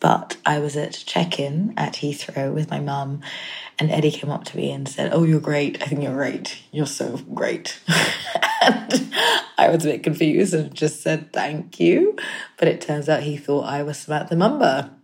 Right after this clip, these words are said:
<laughs> But it wasn't her, it was me. I was about seventeen and I had curly hair at the time. And we were on our way to Saint-Tropez for holiday, and we had our boat next to Eddie's, so we would see them all the time and bumped into each other all the time.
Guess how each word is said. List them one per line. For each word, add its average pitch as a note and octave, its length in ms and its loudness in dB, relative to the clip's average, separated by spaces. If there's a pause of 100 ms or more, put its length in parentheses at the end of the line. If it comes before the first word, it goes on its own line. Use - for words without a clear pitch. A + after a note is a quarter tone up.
(100)
<laughs> - 160 2 (320)
But F3 200 8
it D#4+ 360 2
wasn't G#3 380 2
her, D#3+ 180 6
it - 80 -2
was E3 180 2
me. D3+ 380 0 (500)
I E3 80 6
was E3 100 6
about D#3+ 280 2
seventeen D3 640 -4
and D3+ 160 -6
I - 20 -4
had C#3+ 320 -8
curly C#3+ 300 -4
hair C#3+ 200 -6
at C3+ 80 -6
the C#3+ 60 -8
time. D3 520 -8 (500)
And D3+ 180 -2
we D3+ 80 2
were D#3 180 0
on D#3 100 0
our D#3 160 -2
way D3 280 -2
to C#3+ 260 -4
Saint-Tropez C#3+ 680 -6
for D3+ 100 -2
holiday, F3 760 4
and D3+ 200 -6
we D3+ 80 -4
had C#3+ 160 -6
our D3 100 -4
boat D3 300 -4
next - 220 -10
to - 140 -12
Eddie's, - 440 -4
so D3 80 -6
we C#3+ 100 -4
would D3 220 -10
see D#3 200 -4
them C#3+ 200 -6
all - 100 -6
the E3 100 -4
time G#3+ 400 2
and D3 120 -2
bumped C#3 240 -4
into C#3+ 180 -10
each - 80 -12
other D3+ 180 -8
all D#3 120 -6
the E3 80 -4
time. G3 420 -4